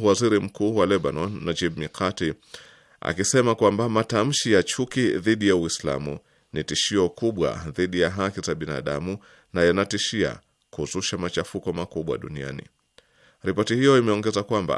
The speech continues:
hasira za Waislamu bado ni kubwa dhidi ya vitendo vya viongozi wawili wakubwa wa chama tawala cha India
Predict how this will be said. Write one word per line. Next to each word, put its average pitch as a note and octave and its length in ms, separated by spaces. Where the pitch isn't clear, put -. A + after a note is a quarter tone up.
hasira G#2 360
za F2+ 140
Waislamu F2+ 540
bado E2+ 260
ni E2+ 120
kubwa F#2 380
dhidi F#2+ 340
ya D#2+ 100
vitendo G#2 480
vya F2+ 120
viongozi F2 540
wawili F#2 320
wakubwa A2 480
wa F#2+ 100
chama A2 260
tawala G2 420
cha F#2+ 200
India E2+ 480